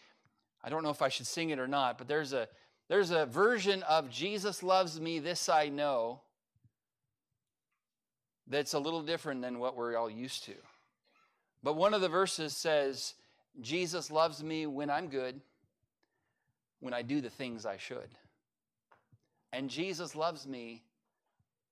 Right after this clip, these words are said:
when I'm bad," even though it makes him sad." Hallelujah,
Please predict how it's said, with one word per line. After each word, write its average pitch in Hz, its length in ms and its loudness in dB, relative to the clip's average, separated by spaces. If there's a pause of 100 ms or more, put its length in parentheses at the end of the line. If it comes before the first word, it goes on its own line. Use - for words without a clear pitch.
(160)
when 123 160 -8
I'm 110 140 -8
bad," 107 280 -6 (1400)
even 131 320 -6
though 120 360 -4 (960)
it 120 120 -8
makes 117 280 -8
him 104 80 -14
sad." 107 340 -12 (1400)
Hallelujah, 156 840 4